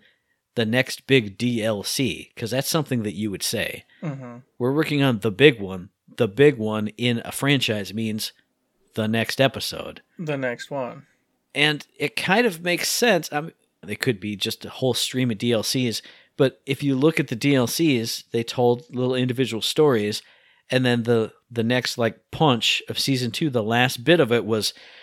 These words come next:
Speaker 1: "Surprise, Lilith's still alive." That was the big twist with quote fingers. That sounds and feels like a lead in to the next game, not a lead in to the next D L C that explains that. That's what I'm worried about,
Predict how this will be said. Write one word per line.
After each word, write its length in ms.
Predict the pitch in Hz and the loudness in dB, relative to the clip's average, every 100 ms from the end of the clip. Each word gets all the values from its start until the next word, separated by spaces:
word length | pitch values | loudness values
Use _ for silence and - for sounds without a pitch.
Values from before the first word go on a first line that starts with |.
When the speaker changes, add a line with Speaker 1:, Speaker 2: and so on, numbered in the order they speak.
| - | -18
Speaker 1:
"Surprise, 840 | - - 156 - 208 208 190 175 156 | -6 -4 -2 -2 2 4 6 4 2
Lilith's 380 | 180 190 175 - | 0 0 0 -2
still 340 | - 190 196 | 0 0 2
alive." 840 | 190 196 180 156 123 104 98 - - | 2 4 6 8 6 2 -6 -10 -6
That 200 | 127 127 | -2 0
was 160 | 123 | 0
the 100 | - | -2
big 360 | 117 135 120 - | 2 2 2 -2
twist 640 | - - 156 127 - - | -10 0 4 4 2 -2
with 220 | 123 117 | -4 -4
quote 240 | - 151 156 | 2 2 2
fingers. 540 | 131 101 90 95 - - _ _ _ - | -2 -4 -6 -8 -10 -12 _ _ _ -4
That 200 | 123 - | -2 -2
sounds 640 | - - 143 143 143 127 | 0 4 4 4 4 2
and 160 | 117 113 | 0 -2
feels 400 | - 151 135 117 | 2 4 4 2
like 320 | 113 107 - | 0 0 -4
a 180 | 110 113 | -4 -4
lead 360 | 101 110 117 110 | -2 0 0 0
in 220 | 107 98 | -2 -4
to 240 | - 120 | -4 -4
the 120 | 107 | -4
next 380 | 95 98 - - | -6 -6 -8 -8
game, 440 | 110 110 80 80 85 _ - | -6 -4 -6 -10 -16 _ -4
not 480 | 113 113 110 - - - | 0 2 0 -6 -18 -8
a 100 | 120 | -4
lead 260 | 113 120 117 | 0 2 2
in 180 | 113 | 0
to 420 | 104 - 120 120 104 | 0 0 2 2 0
the 140 | 104 | -2
next 360 | 107 104 - 104 | -4 -4 -8 -4
D 200 | 117 120 | 2 2
L 140 | 104 | 2
C 320 | - 139 131 | 0 0 0
that 180 | 107 101 | 0 -4
explains 600 | 101 - 113 127 120 104 | -6 -8 0 2 2 0
that. 340 | 85 85 - - - | -6 -8 -10 -16 -2
That's 240 | 123 147 | 0 2
what 80 | 180 | 2
I'm 140 | 160 110 | -2 2
worried 320 | 131 131 90 | 4 4 2
about, 400 | 78 80 76 | -4 -6 -8